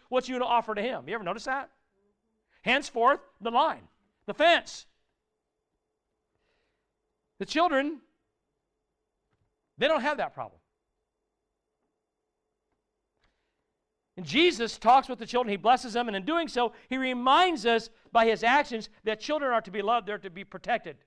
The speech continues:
And absolutely, they're to be exposed to and invited toward faith in him, Jesus Christ. And you can tell in a family that does and one that doesn't.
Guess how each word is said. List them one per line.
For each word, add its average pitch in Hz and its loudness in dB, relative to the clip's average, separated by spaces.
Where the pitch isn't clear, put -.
And 175 -8
absolutely, 208 0
they're 180 -8
to 170 -14
be 165 -6
exposed 196 -4
to 180 -4
and 170 -10
invited 143 -4
toward 139 -8
faith 151 -10
in 113 -16
him, 110 -14
Jesus - -20
Christ. - -20
And 110 -20
you 147 -12
can 202 -12
tell 214 -4
in 127 -18
a 110 -18
family 131 -12
that 117 -18
does 139 -8
and 98 -20
one 107 -14
that 127 -20
doesn't. 101 -18